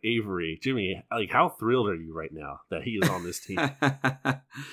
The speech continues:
Speaker 2: You know, I n-, didn't know anything about him when they made the trade, or at least I didn't think I did. And then, uh, when I looked at him, I was like, "Oh, I remember this guy a little bit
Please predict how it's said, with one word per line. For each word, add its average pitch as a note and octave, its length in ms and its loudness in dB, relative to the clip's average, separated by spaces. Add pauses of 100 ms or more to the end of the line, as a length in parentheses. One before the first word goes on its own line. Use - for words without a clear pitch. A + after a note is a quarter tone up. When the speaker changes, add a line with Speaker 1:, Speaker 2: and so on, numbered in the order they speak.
(280)
Speaker 2:
You C#3 140 4
know, E3+ 360 6
I D3 120 8
n-, C#3 260 4
didn't F3 320 0
know D3+ 560 6
anything C#3+ 400 2
about A#2 380 6
him A2+ 300 0 (460)
when A#2 300 2
they A2+ 120 2
made A2+ 240 0
the A#2 60 -6
trade, G#2 480 4 (260)
or C3 60 4
at B2+ 60 4
least C3+ 160 2
I A#2+ 60 6
didn't A#2 220 2
think A#2+ 200 0
I A2+ 100 2
did. G#2 280 4
And A#2+ 180 2
then, B2+ 400 4 (460)
uh, A2 440 4 (140)
when A#2+ 140 0
I A2 120 4
looked C3 460 4
at A2+ 260 10
him, A2 220 2
I B2 60 0
was A#2 100 0
like, C3+ 100 -4
"Oh, F3 240 6
I F3+ 100 8
remember F3 340 6
this A2+ 160 -6
guy A2+ 180 4
a A2 80 4
little G#2 180 4
bit G#2 320 0